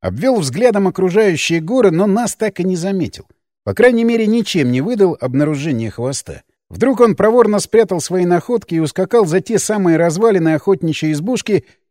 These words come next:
в которых всё ещё оставались разбросанные ветром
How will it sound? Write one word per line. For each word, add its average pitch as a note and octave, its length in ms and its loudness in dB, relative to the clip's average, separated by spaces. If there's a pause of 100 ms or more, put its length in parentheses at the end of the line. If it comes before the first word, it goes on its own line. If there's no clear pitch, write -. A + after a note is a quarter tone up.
в - 80 -20
которых G3 380 4
всё A3+ 240 -4
ещё F#3 260 -2
оставались F#3+ 540 0
разбросанные D#3+ 640 0
ветром G#3 420 0